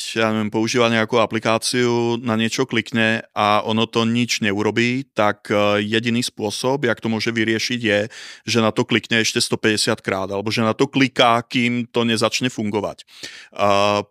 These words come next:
pokiaľ nebudeš riešiť performance, tak uživatelia ako moja mama ti budú sto päťdesiat krát odosielať formulár, eh, ktorý nebude reagovať okamžite.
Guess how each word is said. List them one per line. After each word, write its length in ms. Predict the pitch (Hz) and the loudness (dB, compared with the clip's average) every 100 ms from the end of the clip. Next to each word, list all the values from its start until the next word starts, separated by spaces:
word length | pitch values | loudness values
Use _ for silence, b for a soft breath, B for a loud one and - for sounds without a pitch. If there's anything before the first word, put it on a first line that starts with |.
| 117 | -4
pokiaľ 320 | 113 123 127 | 2 2 4
nebudeš 240 | 135 131 | 2 0
riešiť 320 | 123 117 139 | 0 0 -2
performance, 640 | - 117 - 117 117 117 - | 0 0 2 0 0 -2 -2
tak 80 | 117 | -2
uživatelia 640 | 113 117 113 120 117 117 | -2 -2 0 0 0 0
ako 100 | - 117 | 0 -2
moja 160 | 117 | 0
mama 320 | 120 104 110 110 | 0 2 2 0
ti 80 | - | -2
budú 240 | 110 110 | -4 -2
sto 240 | 110 - 113 | -2 -4 -4
päťdesiat 400 | 107 110 113 - | -2 -2 -2 0
krát 240 | 110 107 | 0 0
odosielať 480 | 107 107 - 107 107 | 0 0 0 -2 -4
formulár, 640 | - 110 107 107 104 107 | -4 -2 0 0 0 0
eh, 640 | 107 - - - - 110 110 | -4 -10 -20 -20 -4 2 2
ktorý 280 | - 117 113 | 2 0 2
nebude 240 | 117 117 110 | 2 2 0
reagovať 440 | 107 107 107 107 | 2 0 -2 -6
okamžite. 500 | 104 110 107 110 - | -6 -4 -4 -6 -4